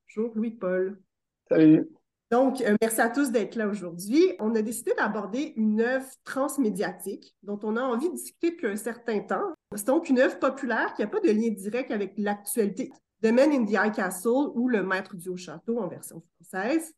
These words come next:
Speaker 1: Il s'agit sans doute de l'une des uchronies les plus connues,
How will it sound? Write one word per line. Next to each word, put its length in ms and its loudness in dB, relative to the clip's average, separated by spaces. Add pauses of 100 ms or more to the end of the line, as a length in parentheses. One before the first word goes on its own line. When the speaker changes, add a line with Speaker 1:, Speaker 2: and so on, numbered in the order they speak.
(400)
Speaker 1:
Il 60 -6
s'agit 300 2
sans 240 0
doute 240 0
de 360 2
l'une 200 2
des 260 -2
uchronies 540 0
les 120 -2
plus 280 -8
connues, 460 -4